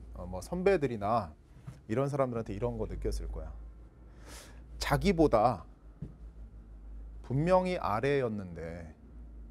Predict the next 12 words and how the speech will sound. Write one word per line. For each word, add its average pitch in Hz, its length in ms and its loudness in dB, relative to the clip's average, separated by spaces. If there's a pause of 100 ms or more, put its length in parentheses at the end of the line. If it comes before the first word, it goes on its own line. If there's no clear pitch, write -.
(800)
걔가 143 320 8
수능 214 340 0
가서 135 240 4
대박이 156 540 2
나서 92 560 -6 (1200)
나는 151 500 8 (560)
뭐 90 480 -6 (360)
이 127 80 -2
정도 156 260 6
대학교밖에 117 500 0
못 95 160 -4
갔는데 87 480 -6